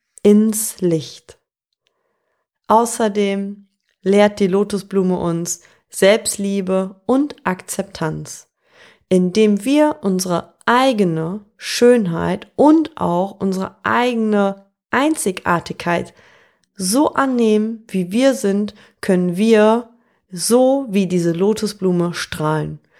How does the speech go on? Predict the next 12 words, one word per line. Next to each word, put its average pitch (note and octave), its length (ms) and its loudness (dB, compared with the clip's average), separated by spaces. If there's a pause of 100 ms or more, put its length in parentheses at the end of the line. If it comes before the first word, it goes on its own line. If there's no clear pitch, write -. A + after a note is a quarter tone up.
(280)
Weil F3+ 420 0
wahre A3 520 2
Schönheit D#3 680 -6 (120)
kommt F#3 380 -6
wirklich F3+ 580 -2
von F#3 200 -4
innen. D#3 360 -6 (340)
Und E3+ 180 -2
wenn E3 140 2
du D#3+ 200 -10
das A#3+ 320 2
tust, G#3+ 460 -4